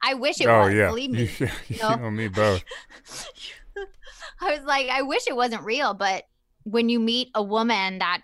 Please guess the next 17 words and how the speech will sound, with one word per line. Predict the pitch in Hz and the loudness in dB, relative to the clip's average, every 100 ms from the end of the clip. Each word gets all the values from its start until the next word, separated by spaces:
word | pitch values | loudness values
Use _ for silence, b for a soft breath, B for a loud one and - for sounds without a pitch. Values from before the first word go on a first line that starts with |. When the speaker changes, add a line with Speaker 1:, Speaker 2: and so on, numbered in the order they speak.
| - | -8
Speaker 1:
is | 202 | -10
sixty-five | - 226 - 220 - 208 214 240 196 175 175 - | -4 -6 -4 -8 -4 2 4 4 2 -2 -6 -4
that | 190 175 175 - - | 0 2 0 -4 -8
can't | 208 202 | -4 -4
stop | - 208 196 | 0 0 0
cheating, | - - 233 220 180 175 185 - b b - - | -2 -6 -4 -4 -6 -8 -10 -10 b b -20 -16
you | 190 | -8
know, | 196 185 185 - | -2 0 0 0
or | 190 185 180 - - - - | 0 0 -4 -10 -20 -12 -6
another | 202 202 202 208 | -2 0 0 0
man | 202 196 226 254 | -2 -2 -2 0
that | 202 - | -2 -4
can't | 208 196 | -6 -6
stop | - 202 185 | -2 -2 0
watching | 185 175 160 165 | -2 -2 -8 -14
porn, | - 208 214 180 180 | -8 -2 -2 -4 -10
and | 185 180 185 | -10 -6 -6